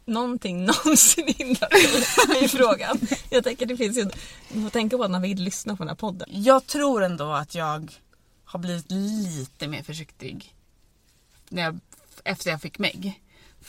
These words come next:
Speaker 2: Och det är ju framförallt för hennes skull.
Speaker 1: Ja.
Speaker 2: För att jag vill inte vara med om dramatiska saker som kan traumatisera henne.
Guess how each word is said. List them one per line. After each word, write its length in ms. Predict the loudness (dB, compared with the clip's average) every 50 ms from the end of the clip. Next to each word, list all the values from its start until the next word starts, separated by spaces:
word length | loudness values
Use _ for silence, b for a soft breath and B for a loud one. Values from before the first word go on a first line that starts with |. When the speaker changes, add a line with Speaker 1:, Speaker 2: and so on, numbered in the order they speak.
| -16
Speaker 2:
Och 180 | -8 -6 -4 -2
det 240 | -2 -2 0 0 -2
är 40 |
ju 140 | -2 -4 -6
framförallt 460 | -8 -6 -8 -6 -6 -6 -8 -8 -8
för 80 | -10 -10
hennes 500 | -8 -6 -6 -6 -4 -4 -4 -4 -4 -6
skull. 320 | -8 -10 -14 -14 -14 -14 -14 b b b -8 -6
Speaker 1:
Ja. 140 | -6 0
Speaker 2:
För 80 | 0 0
att 100 | 0 2 2
jag 240 | 4 6 6 6 4
vill 140 | 2 -2
inte 200 | -4 -4 -6 -8
vara 160 | -6 -4 -2 -2
med 440 | 0 -2 -2 -2 -2 -4 -4 -6 -6 -6
om 400 | -4 -4 -4 -4 -4 -6 -6 -8 -10 _ b b b b b b b b b b
dramatiska 600 | -4 -2 0 2 4 2 2 0 -4 -10 -10 -10
saker 360 | -8 -6 -6 -6 -6 -8 -10 -10
som 180 | -8 -8 -8
kan 160 | -6 -8 -10 -8
traumatisera 500 | -8 -6 -6 -6 -8 -8 -10 -10 -8 -8
henne. 480 | -6 -6 -6 -6 -4 -4 -4 -4 -6